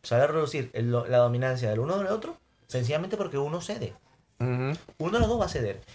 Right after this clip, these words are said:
Speaker 1: Igual es el conflicto ideológico del machi-, del feminismo con todos los que son, todo un cor-, corriente de pensamiento. En el momento en que empiecen a ceder uno de los dos, el otro se va a pro-, va a prosperar. El punto que debería tocarse, tenerse en cuenta, es sencillamente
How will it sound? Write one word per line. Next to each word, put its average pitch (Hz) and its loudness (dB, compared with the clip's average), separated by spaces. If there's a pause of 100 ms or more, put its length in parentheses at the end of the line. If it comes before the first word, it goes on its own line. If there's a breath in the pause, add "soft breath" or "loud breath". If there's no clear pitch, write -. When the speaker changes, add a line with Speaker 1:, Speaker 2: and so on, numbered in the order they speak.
(100)
Speaker 1:
Igual 170 4
es 240 6
el 233 -2
conflicto 180 -2
ideológico 170 2
del 147 2
machi-, 135 -2
del 139 -2
feminismo 151 -4
con 139 -4
todos 151 0
los 185 -2
que 143 -2
son, 123 -6
todo 135 -4
un 151 -8
cor-, 156 -2
corriente 135 -2
de 165 -2
pensamiento. 143 -2 (460 loud breath)
En 156 0
el 160 2
momento 208 -4
en 226 -6
que 185 -4
empiecen 160 -2
a 139 0
ceder 151 2
uno 208 0
de 202 2
los 202 2
dos, 226 0
el 127 6
otro 139 4
se 139 -4
va 117 4
a 113 2
pro-, 123 -2
va 107 0
a - -6
prosperar. 104 -2 (440 soft breath)
El 165 0 (500)
punto 247 2
que 196 -2
debería 165 2
tocarse, 131 4
tenerse 127 -2
en 185 -8
cuenta, 151 0
es 185 -8
sencillamente 196 -4